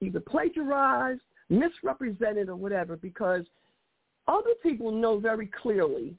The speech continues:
If you, if, if an entity doesn't know or embrace their own history, they're gonna miss something very essential in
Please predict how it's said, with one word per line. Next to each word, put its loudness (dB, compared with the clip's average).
If 0
you, 4
if, -2
if 2
an -12
entity -2
doesn't -2
know 2
or -2
embrace -4
their -6
own 0
history, 2
they're 4
gonna 2
miss -2
something 0
very 0
essential -2
in 2